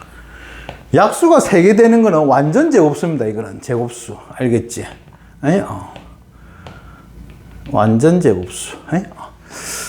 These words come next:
어, 이걸 알아야 돼. 안 그러면 이거 뭐, 하나하나 또 해갖고 우리, 어, 계산을 또 해봐야 되는데, 어. 그래서 요 부분도 좀 알고 있어라, 이 말이야. 음? 음.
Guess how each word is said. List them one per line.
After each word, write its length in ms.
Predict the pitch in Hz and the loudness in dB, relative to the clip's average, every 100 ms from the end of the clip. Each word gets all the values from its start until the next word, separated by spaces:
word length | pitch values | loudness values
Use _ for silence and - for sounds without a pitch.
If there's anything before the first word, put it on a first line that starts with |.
| - - - 196 | -14 -18 0 4
어, 80 | 202 | 6
이걸 320 | 285 320 269 | 8 6 6
알아야 340 | 269 311 202 | 6 6 4
돼. 60 | 151 | 2
안 180 | 156 202 | 0 4
그러면 320 | 311 320 220 | 4 4 4
이거 120 | 226 | 2
뭐, 120 | 202 | 2
하나하나 640 | - 190 202 208 220 214 | 0 2 2 2 2 2
또 100 | 214 | 2
해갖고 500 | 160 175 190 185 143 | 2 2 2 4 4
우리, 180 | 139 147 147 147 | 4 2 0 -6
어, 200 | 151 123 120 | -6 -4 0
계산을 400 | 151 214 220 220 | 2 4 4 4
또 100 | 170 | 2
해봐야 300 | 156 190 160 | 4 4 4
되는데, 680 | 123 110 107 165 123 90 - | 0 -4 -4 -2 -4 -8 -18
어. 300 | - 107 - _ - - - - - | -18 -18 -18 _ -20 -20 -20 -14 0
그래서 560 | 175 - 120 120 170 | 2 4 4 4 4
요 360 | 160 196 233 226 | 6 6 6 4
부분도 840 | 240 233 208 170 180 175 131 107 - - _ _ _ _ _ _ _ _ | 2 0 0 2 4 4 2 -4 -12 -20 _ _ _ _ _ _ _ _
좀 180 | - 156 | 0 2
알고 320 | 139 139 175 | 4 6 6
있어라, 400 | 214 214 185 135 | 4 4 4 4
이 60 | 135 | 4
말이야. 420 | 147 135 110 104 - _ _ | 2 0 -2 -10 -18 _ _
음? 160 | 165 208 - | -12 -12 -12
음. 200 | 104 95 | -16 -12